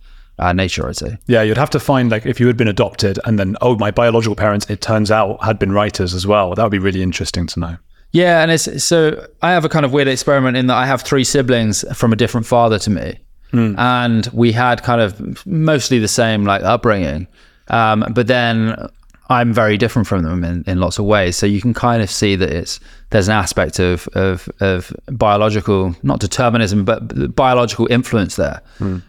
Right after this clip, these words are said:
Speaker 1: Um, but then in other ways, we do share certain values, I feel, that we've got from, from relatives that have kind of been instilled in us.
Speaker 2: You've been writing this book about the manosphere.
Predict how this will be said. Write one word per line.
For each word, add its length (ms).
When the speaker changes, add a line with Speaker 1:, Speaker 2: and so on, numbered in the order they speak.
Speaker 1:
Um, 400
but 140
then 140
in 120
other 180
ways, 540
we 340
do 220
share 260
certain 340
values, 420
I 80
feel, 300
that 100
we've 180
got 240
from, 420
from 240
relatives 480
that 140
have 120
kind 160
of 60
been 140
instilled 400
in 100
us. 300
Speaker 2:
You've 100
been 100
writing 200
this 100
book 200
about 160
the 80
manosphere. 720